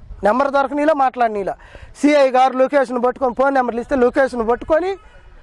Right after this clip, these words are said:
ఆ అమ్మాయి పలానా దగ్గర అప్పుడు లొకేషన్ పట్టుకునే తనకు మళ్ళీ వాళ్ళ ఊరికి తీసుకొని వెళ్ళిపోయాడు. వాళ్ళ ఊరికి తీసుకుపోయి ఆ అమ్మాయి చేత మాట్లాడించినాడు నాకు. "మీ అమ్మాయి వాళ్ళ ఊరు కాడే ఉందంటని."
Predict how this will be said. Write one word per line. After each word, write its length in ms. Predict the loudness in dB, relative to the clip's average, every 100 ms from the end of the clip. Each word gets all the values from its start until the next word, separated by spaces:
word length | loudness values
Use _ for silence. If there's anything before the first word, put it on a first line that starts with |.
| -20 -2
ఆ 40 | 0
అమ్మాయి 280 | 2 0
పలానా 300 | 0 0 0
దగ్గర 200 | -2 0
అప్పుడు 220 | 0 0 0
లొకేషన్ 420 | 2 0 0 -4
పట్టుకునే 300 | -4 -2 0
తనకు 200 | 0 0
మళ్ళీ 200 | 0 0
వాళ్ళ 220 | 0 0
ఊరికి 180 | 0 -2
తీసుకొని 340 | -4 -2 0
వెళ్ళిపోయాడు. 400 | 0 0 -2 -2 -6 _ _ _ _ _
వాళ్ళ 200 | 0 2
ఊరికి 180 | 2 2
తీసుకుపోయి 540 | 0 0 -2 0 -2 -2 -6 -8 0
ఆ 20 |
అమ్మాయి 300 | 0 2 0 0
చేత 120 | -2
మాట్లాడించినాడు 640 | -2 0 -2 -4 -4 -2
నాకు. 260 | 0 -2 -6 -14 -14 -14 -14 -16 -18 -8 0
"మీ 80 | 0
అమ్మాయి 420 | 2 2 2 2
వాళ్ళ 300 | 0 0 0
ఊరు 120 | 0
కాడే 200 | 0 0
ఉందంటని." 520 | -2 -2 -4 -4 -10